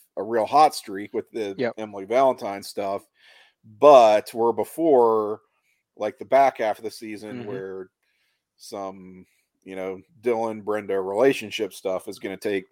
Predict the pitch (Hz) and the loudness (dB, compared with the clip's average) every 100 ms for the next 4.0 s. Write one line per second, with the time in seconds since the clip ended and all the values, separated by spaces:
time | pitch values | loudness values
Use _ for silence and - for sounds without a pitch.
0 | _ - 95 95 - - 92 92 104 - | _ -12 -10 -12 -8 -6 -4 -4 -8 -12
1 | - _ _ - 92 180 180 185 196 311 | -14 _ _ -10 -8 -6 -4 4 4 6
2 | 311 240 208 190 170 151 139 135 - 156 | 4 4 6 6 6 2 -2 -4 -2 -2
3 | 143 - 127 123 120 117 110 113 123 143 | -2 -2 -2 -2 -4 -4 0 0 0 -4